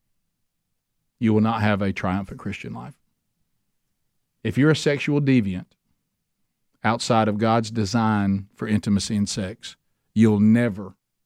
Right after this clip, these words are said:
live a triumphant Christian life. It'll never happen. It'll trip you up every time you turn. That's, it's, it's one of the few things in the Bible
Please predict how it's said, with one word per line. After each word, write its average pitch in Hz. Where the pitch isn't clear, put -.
live 104
a 101
triumphant 95
Christian -
life. -
It'll 104
never 101
happen. 92
It'll 113
trip -
you 107
up 101
every 104
time 98
you 92
turn. 107
That's, 117
it's, -
it's -
one 143
of 127
the 117
few 143
things 139
in 131
the 131
Bible 107